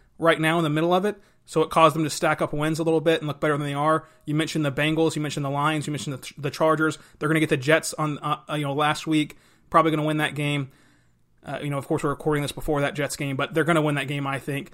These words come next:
So now it's time for the Chiefs to capitalize on lesser teams. I think they're gonna beat the Raiders,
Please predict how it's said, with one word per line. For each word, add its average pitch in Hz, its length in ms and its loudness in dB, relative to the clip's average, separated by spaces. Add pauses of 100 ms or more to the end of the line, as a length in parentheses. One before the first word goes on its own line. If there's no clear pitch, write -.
(200)
So 180 400 4 (100)
now 190 440 6
it's - 180 -2
time 180 160 2
for 180 60 -2
the 160 100 0
Chiefs 202 320 -2
to - 80 -10
capitalize 147 580 -2
on 151 240 -4
lesser 147 240 -4
teams. 135 260 -6
I 127 40 -6
think 160 140 -6
they're 151 100 -4
gonna 147 100 -2
beat 156 180 0
the 151 60 -2
Raiders, 156 440 0